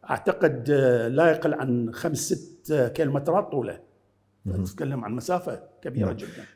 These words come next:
Speaker 2: آه، آه، بالنسبة لي يعني طرز البناء، آه، و-، آه، يعني أشكال البناء ال-، ال-، ال-، ل-، لمدينة بغداد القديمة،
Speaker 1: نعم.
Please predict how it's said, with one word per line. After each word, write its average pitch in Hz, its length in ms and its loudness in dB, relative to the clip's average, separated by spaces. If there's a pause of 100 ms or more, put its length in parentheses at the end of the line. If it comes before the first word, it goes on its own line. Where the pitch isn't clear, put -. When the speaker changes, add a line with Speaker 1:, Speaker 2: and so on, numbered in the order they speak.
(100)
Speaker 2:
آه، 151 300 6 (540)
آه، 135 280 2
بالنسبة 165 440 6
لي 160 240 6
يعني 127 420 6
طرز 175 340 6
البناء، 113 580 2 (260)
آه، 104 200 4
و-، 113 180 4
آه، 117 640 4
يعني 120 320 4
أشكال 160 420 6
البناء 117 480 4
ال-، 104 160 0
ال-، 101 380 0
ال-، 95 380 -2
ل-، 107 260 2
لمدينة 110 440 4
بغداد 110 320 6
القديمة، 98 600 0 (120)
Speaker 1:
نعم. 117 220 2